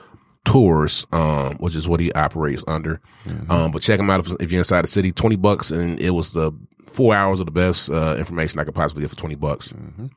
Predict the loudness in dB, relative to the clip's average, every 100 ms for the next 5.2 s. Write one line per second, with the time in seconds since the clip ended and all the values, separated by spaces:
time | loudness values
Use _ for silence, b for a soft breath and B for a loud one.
0 | _ _ -12 -10 0 2 4 4 4 2
1 | 2 2 2 -2 0 2 2 -2 -4 -6
2 | -2 -2 -2 -6 -4 -6 -4 -2 -2 -2
3 | -8 -14 b b b b b b _ _
4 | 2 6 6 6 4 4 4 6 6 4
5 | 4